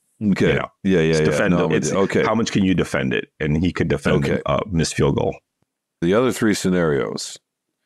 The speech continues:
Speaker 1: they're all fourth down situations in scoring territory. The first is in early in the fourth quarter, Kyle Shanahan's fourth and four. Kyle Shanahan goes for it. And Purdy throws an out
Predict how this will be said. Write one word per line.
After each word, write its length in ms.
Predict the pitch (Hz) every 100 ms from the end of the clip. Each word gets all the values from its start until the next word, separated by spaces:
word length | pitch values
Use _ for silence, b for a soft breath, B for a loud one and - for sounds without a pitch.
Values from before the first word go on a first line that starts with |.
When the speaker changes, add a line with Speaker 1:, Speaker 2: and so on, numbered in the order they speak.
| _ -
Speaker 1:
they're 180 | 80
all 440 | 82 92 98 98 - - -
fourth 540 | - - 95 90 -
down 440 | 85 80 76 73 - _ _ _ _ _ -
situations 880 | - 92 87 76 69 - - - - _ _ _ _ _ -
in 280 | 90 90 80
scoring 400 | - 82 78 60
territory. 520 | 76 58 - - - _ _ _ _ -
The 80 | -
first 320 | 107 104 -
is 160 | 92 90
in 120 | 87
early 300 | 95 98 95
in 60 | 85
the 60 |
fourth 260 | - 90 -
quarter, 380 | 85 78 73 -
Kyle 260 | - 85 78
Shanahan's 520 | - 87 80 78 78
fourth 280 | - 90 87
and 120 | 80
four. 360 | - 82 78 71
Kyle 300 | - 78 82
Shanahan 680 | - 80 76 76 73 69 65 _ _ _ _ - 69
goes 380 | 87 104 117 -
for 340 | - 65 -
it. 80 | - _ _ _ _ _ -
And 600 | 82 80 78 78 67 -
Purdy 280 | 104 98
throws 360 | 87 98 87 76
an 180 | 82 -
out 320 | - 90 87